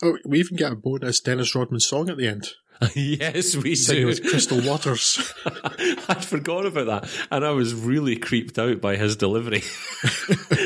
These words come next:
Speaker 2: of his vocals. <laughs> There's something really unsettling about that.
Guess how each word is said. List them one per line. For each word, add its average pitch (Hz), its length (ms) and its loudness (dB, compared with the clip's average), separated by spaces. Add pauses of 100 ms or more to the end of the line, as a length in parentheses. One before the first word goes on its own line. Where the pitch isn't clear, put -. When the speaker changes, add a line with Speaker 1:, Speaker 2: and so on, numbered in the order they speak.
(220)
Speaker 2:
of 165 220 -2
his 135 200 0
vocals. - 1120 -2
<laughs> - 80 -20 (320)
There's - 200 0
something - 580 0 (100)
really 120 400 0
unsettling 117 640 0
about 101 220 0
that. 87 180 0